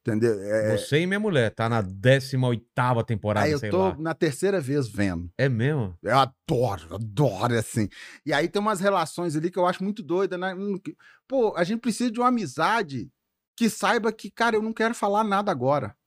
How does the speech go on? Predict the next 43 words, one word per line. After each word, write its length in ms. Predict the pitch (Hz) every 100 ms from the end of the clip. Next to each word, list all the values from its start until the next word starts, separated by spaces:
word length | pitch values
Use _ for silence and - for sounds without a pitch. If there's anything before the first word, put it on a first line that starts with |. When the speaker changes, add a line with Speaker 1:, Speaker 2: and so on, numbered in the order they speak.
| _ _
Speaker 1:
Eu 80 | 147
só 160 | -
quero 240 | 143 170 190
ficar 200 | - 165
calado. 420 | 120 110 80 71 -
Speaker 2:
É. 220 | 95 78 - _ _ _ _ -
Speaker 1:
A 100 | 143
gente 140 | 175
começou 420 | 214 214 202 247
a 40 | 247
aprender 380 | 202 175 160
isso 180 | 156 147
mais 200 | 139 139
na 80 | 131
pandemia. 640 | 131 131 127 117 104 90 - _ -
O 80 |
Thiago 380 | 170 190 196 214
não 80 | 208
tá 140 | 214
com 100 | 202 170
raiva 280 | 160 160
de 120 | 160 208
nada, 400 | 185 190 190 202 _ - -
entendeu? 340 | - 156 160 175
Ele 80 | 170
não 100 | 165
tá 160 | 170
com 100 | -
raiva 260 | 147 151 147
de 120 | 131
mim, 120 | 151
não 120 | 190 180
tem 160 | 190
problema 420 | 180 160 170 202
nenhum. 240 | 190 156 127
Speaker 2:
Só 140 | 131
quer 160 | 127 165
ficar 140 | -
Speaker 1:
Só 140 | - 214
Speaker 2:
quieto. 100 | 175
Speaker 1:
tá 100 | 226 -
tão 180 | 285 294
angustiado 680 | 214 185 156 - 156 131 127